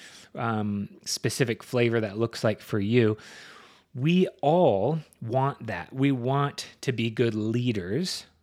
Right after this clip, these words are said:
We want to be good business owners and all of that. So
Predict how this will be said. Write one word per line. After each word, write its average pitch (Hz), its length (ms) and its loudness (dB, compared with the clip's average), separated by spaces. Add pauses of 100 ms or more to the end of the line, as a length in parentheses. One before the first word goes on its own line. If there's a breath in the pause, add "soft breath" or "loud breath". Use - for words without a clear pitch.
We 123 100 4
want 123 180 2
to 110 40 -4
be 107 120 -2
good 104 220 -2
business 113 380 0
owners 104 500 -2 (280)
and 110 100 -2
all 98 140 0
of 92 80 -6
that. 95 260 -10
So 127 300 4